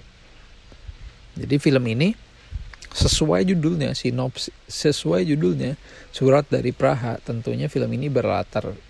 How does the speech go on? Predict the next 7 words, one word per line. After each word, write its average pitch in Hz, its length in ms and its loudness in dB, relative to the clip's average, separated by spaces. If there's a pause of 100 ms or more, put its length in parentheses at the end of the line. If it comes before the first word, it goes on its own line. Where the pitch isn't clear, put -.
(160)
di 143 320 -2 (320)
Praha, 107 320 0 (720)
Republik 117 480 -4
Ceko. - 480 -4 (2500)
Jadi 127 400 4
ceritanya 123 800 2
adalah 110 480 0